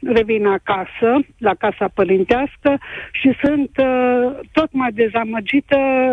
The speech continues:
revoltată de ce găsesc local, uh, defrișări, poluare, comportament,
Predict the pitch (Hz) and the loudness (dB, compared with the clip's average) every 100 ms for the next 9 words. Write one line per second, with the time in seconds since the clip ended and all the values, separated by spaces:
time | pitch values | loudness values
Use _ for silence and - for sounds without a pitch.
0 | 240 247 220 226 - 269 - 254 214 214 | 2 0 2 0 0 -2 -2 -2 0 0
1 | 262 220 226 240 233 - 214 214 - 202 | -2 0 0 0 -2 -2 0 2 0 -2
2 | 190 202 294 - _ _ _ _ _ - | 2 2 2 -2 _ _ _ _ _ -20
3 | - - - - - 254 233 226 202 240 | -16 -14 -12 -4 2 2 2 0 0 0
4 | - 247 233 247 254 - 247 240 233 233 | 0 -2 0 2 0 0 0 2 2 2
5 | 240 240 247 233 240 226 - 240 - 240 | 0 0 0 0 0 0 0 -2 0 -2
6 | 240 247 240 226 | 0 0 0 0